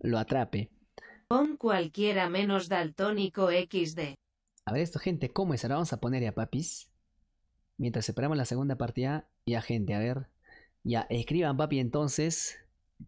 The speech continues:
Speaker 1: Kuroko jugar. Nombre, target. ¿Cómo es eso? No entiendo. A ver, vamos a, vamos a ver acá. ¿Qué dice acá?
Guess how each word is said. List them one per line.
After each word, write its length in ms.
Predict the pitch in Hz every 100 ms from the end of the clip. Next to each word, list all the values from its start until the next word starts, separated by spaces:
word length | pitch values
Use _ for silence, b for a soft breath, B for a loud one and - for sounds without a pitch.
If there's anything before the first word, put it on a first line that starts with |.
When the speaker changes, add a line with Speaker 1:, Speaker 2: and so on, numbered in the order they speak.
| _ _ _ _ _ _
Speaker 1:
Kuroko 400 | - 139 170 170
jugar. 560 | - 135 135 117 104 - _
Nombre, 520 | - 127 160 156 160
target. 440 | 156 - 135 113 107 -
¿Cómo 180 | 240
es 100 | 226
eso? 160 | 185 160
No 80 | 190
entiendo. 420 | 196 151 156 117
A 40 |
ver, 100 | 143
vamos 220 | 180 214 -
a, 40 |
vamos 300 | 160 190 185
a 60 | 151
ver 160 | 151 131
acá. 260 | 120 120
¿Qué 100 | -
dice 280 | 131 113 101
acá? 280 | 104 98